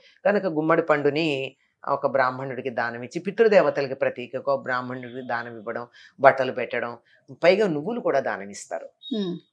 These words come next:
Speaker 1: ఇది శని పీడ ఇక్కడి
Speaker 2: అంత
Speaker 1: నుంచి,
Speaker 2: తొలగిపోవాలని.
Speaker 1: ఆ, తొలగిపోవాలనే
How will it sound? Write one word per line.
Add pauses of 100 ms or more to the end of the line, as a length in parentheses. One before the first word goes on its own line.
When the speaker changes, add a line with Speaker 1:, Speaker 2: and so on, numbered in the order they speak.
(160)
Speaker 1:
ఇది
శని
పీడ (400)
ఇక్కడి
Speaker 2:
అంత
Speaker 1:
నుంచి,
Speaker 2:
తొలగిపోవాలని.
Speaker 1:
ఆ,
తొలగిపోవాలనే